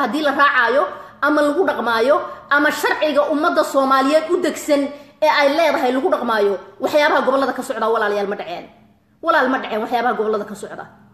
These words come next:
Ummadda Soomaaliyeed ay, waxaan idin leenahay, isteedyada governorka oo maxay tahay, en, en, en, guddoomiyayaasha,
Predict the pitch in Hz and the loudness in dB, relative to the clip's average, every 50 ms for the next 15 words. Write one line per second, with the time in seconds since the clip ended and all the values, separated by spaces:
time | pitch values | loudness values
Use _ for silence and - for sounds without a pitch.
0 | _ _ - 311 359 370 294 339 - - 311 285 269 254 262 254 254 262 269 285 | _ _ -2 0 0 0 0 0 0 0 0 2 2 2 2 2 2 2 2 2
1 | 285 - 233 214 190 - - - - - _ _ _ - - 392 - 381 294 277 | 2 2 0 0 -2 -2 -6 -16 -20 -20 _ _ _ -6 -6 -4 -2 0 0 0
2 | 254 277 320 330 302 254 240 254 240 214 269 - - - 285 277 - 339 285 285 | 0 0 0 0 0 -2 -2 -4 -6 -8 -8 -6 -2 0 0 0 0 -2 -2 -2
3 | 226 320 269 294 285 285 277 262 - 247 214 - - 262 262 247 254 320 302 277 | -2 -2 -2 0 0 0 0 -2 -2 -4 -2 0 2 2 2 2 2 0 0 0
4 | 285 285 269 262 262 254 240 247 247 247 240 - 240 240 220 190 233 214 262 262 | 0 0 -2 -2 -2 -4 -4 -4 -4 -6 -4 -4 -4 -4 -4 -4 -4 0 2 4
5 | 262 262 262 269 294 302 311 302 277 214 | 4 4 2 2 2 0 0 -2 -4 -8